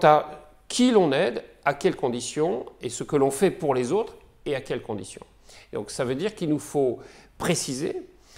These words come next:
euh, toutes ces décisions, alors qu'elles ont lieu, elles ont cours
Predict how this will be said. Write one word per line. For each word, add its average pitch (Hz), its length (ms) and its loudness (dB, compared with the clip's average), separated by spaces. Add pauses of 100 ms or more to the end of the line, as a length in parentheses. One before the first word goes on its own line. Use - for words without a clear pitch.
(220)
euh, 120 180 -6 (640)
toutes 247 280 4
ces 143 240 0
décisions, 139 880 0
alors 160 260 8
qu'elles 175 300 4
ont 180 120 10
lieu, 240 480 2 (100)
elles 135 220 0
ont 160 80 6
cours 285 640 2